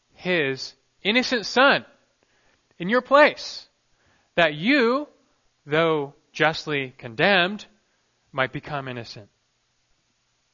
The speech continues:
Second Corinthians eight nine says, "For you know the grace of our Lord Jesus Christ,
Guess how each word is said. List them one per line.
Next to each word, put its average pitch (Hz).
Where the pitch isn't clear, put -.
Second 156
Corinthians 156
eight 143
nine 135
says, 117
"For 170
you 175
know 175
the 156
grace 156
of 143
our 139
Lord 139
Jesus 131
Christ, 117